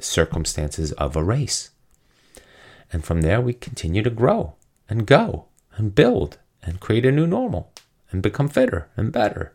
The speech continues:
and stronger and so forth. All right, I have another, a longer one, and this one's from Germany, so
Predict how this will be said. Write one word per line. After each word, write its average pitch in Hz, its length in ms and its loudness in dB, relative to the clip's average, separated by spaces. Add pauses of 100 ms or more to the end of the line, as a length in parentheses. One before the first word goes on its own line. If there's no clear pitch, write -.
and 113 120 0
stronger 165 440 0 (180)
and 76 100 -4
so - 140 -8
forth. - 300 -18 (3500)
All 76 120 0
right, 67 200 -2
I 76 80 -2
have 85 140 0
another, 78 520 2 (360)
a 69 80 -4
longer 76 400 2
one, 69 240 2
and 85 160 0
this - 160 -6
one's 69 160 -2
from 65 180 -4
Germany, 67 440 0
so 69 260 0